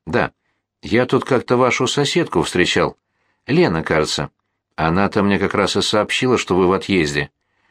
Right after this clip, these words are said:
"Как она?" Иван Платоныч пристально взглянул на Павла сквозь слегка запотевшие от чая стеклышки пенсне. Вздохнул. Уж больно наигранно безразличным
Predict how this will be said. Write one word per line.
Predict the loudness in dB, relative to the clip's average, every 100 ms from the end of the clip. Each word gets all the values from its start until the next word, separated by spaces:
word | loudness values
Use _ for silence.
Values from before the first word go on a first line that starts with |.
| _
"Как | -4 -2 0
она?" | 0 0 -2 -6 _ _ _ _ _
Иван | -2 0 0 0
Платоныч | 0 0 0 0 -4 -12 _ _ _ -2
пристально | 0 0 0 0 2
взглянул | 2 2 4
на | 2 0
Павла | 0 0 2 0 -2 _ _ _ -14
сквозь | -6 0 0 2
слегка | 0 0 0 0
запотевшие | 0 0 0 0 -2 0 0
от | 0
чая | 0 0 0 -4 _ _ _
стеклышки | -8 0 0 2 0 0 -2
пенсне. | 0 0 0 -2 -4 -6 _ _ _ -10
Вздохнул. | -6 -2 -2 0 0 0 -4 _ _ _ _ _ -4
Уж | -2 0
больно | 0 0 2 2
наигранно | 0 0 0 0 2 2 0
безразличным | 0 0 2 0 0 0 0 0 0 -2